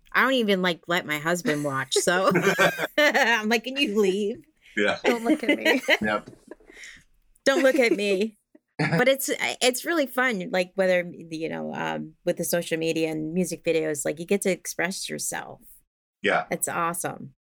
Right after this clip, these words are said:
Speaker 3: Yeah, and I feel like it also gives you the ability to kind of share with the audience, like, how you view the song. Like, we were talking about Give Me a Light, how you wrote it forever ago, but with the music videos, giving it more context with, like, specifically everything happening in twenty twenty.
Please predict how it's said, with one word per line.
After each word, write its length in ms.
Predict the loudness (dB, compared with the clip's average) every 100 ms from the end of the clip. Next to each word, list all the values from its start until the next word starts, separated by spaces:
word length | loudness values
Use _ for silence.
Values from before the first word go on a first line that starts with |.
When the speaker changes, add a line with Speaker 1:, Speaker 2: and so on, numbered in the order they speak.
| _
Speaker 3:
Yeah, 120 | -8 -4
and 100 | -4
I 120 | -6 -6
feel 100 | -6
like 140 | -2 -2
it 80 |
also 340 | 0 0 0 -2
gives 260 | -2 -4
you 280 | -2 -2 -2
the 100 | -4
ability 360 | -4 -4 -2 -4
to 80 | -6
kind 140 | -4
of 140 | -6 -8 _ -18
share 300 | 0 4 4
with 100 | 0
the 140 | -2
audience, 420 | -2 -2 -6 -6
like, 160 | -8 -8
how 220 | -4 -2
you 320 | -2 -4 -6 -6
view 200 | -8 -6
the 120 | -6
song. 420 | -4 -4 -4 -4
Like, 200 | -6 -2
we 100 | -2
were 80 | 0
talking 380 | -2 -2 -4 -4
about 300 | -4 -6 -6
Give 160 | -8 -4
Me 120 | -4
a 80 | -4
Light, 400 | -4 -4 -4 -6
how 80 | -6
you 120 | -4
wrote 220 | -2 -2 -2
it 180 | -4 -6 _ _ _ _ _ -4
forever 480 | 2 2 4 2
ago, 480 | 0 0 0 0 -2
but 320 | -4 -2 -4 -10 _ -4
with 160 | -2
the 80 | 0
music 320 | -2 0 -2
videos, 480 | -2 -2 -2 -4 -6
giving 220 | -6 -4
it 100 | -4
more 100 | -6
context 580 | -6 -8 -6 -6 -8 -6
with, 200 | -8 -6
like, 240 | -8 -10 -10
specifically 640 | -10 -6 -8 -8 -8 -6
everything 340 | -6 -6 -8
happening 400 | -8 -8 -8 -10
in 80 | -14
twenty 220 | -18 -20
twenty. 480 | -14 -12 -12 -14 -20